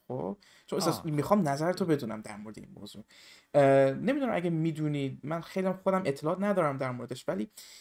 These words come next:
Speaker 1: می‌گن که این پلی استیشن جدید، پی اس فایو، خب؟ اه،
Speaker 2: خب.
Speaker 1: هاردور، اودیو، ف-، چیپ داره و اینجور چیزا داره، خب؟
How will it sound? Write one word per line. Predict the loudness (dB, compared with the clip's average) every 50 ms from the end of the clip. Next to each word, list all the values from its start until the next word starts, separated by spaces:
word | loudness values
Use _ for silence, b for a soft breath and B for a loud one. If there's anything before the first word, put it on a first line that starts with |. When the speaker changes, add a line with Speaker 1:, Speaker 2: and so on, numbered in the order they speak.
| B B B
Speaker 1:
می‌گن | -2 -2 0 0 0 0 0 0 -2
که | -4 -4
این | -2 -2 -2 -4 -4 -4
پلی | 0 2 4 4 4
استیشن | 2 0 0 0 0 0 0 0 2 2 2 2 2
جدید، | 0 -2 -6 -6 -8 -12 -18 -18 -20 _ -14
پی | -6 -2 -2
اس | 0 0 0 -2 -2 0
فایو، | 2 2 2 2 -2 -8 -12 -14 -18 _ _ -10
خب؟ | -6 -6 -4 -4 -4 -6 -8 B B B B B B B B B
اه، | 2 2 4 4 4 4 2 2 0 -2 -4 -6 -6 -6 -6 -6
Speaker 2:
خب. | -6 -6 -6 -4
Speaker 1:
هاردور، | 2 4 6 6 6 4 2 4 4 4 4 4 2 4
اودیو، | 6 6 6 6 4 2 4 6 6 8 8 6 6 4 2 0
ف-، | -4 -12 -20 -12 -6 -4 -4 -4 -4 -4
چیپ | -4 -4 -4 -4 -6 -2
داره | 0 2 2 4 4 4
و | 4
اینجور | 4 4 2 0 -2 -4 -6
چیزا | -2 -2 2 4 4 4
داره، | 4 2 0 0 -2
خب؟ | -6 -8 -8 -6 -6 -4 -4 -6 -8 -10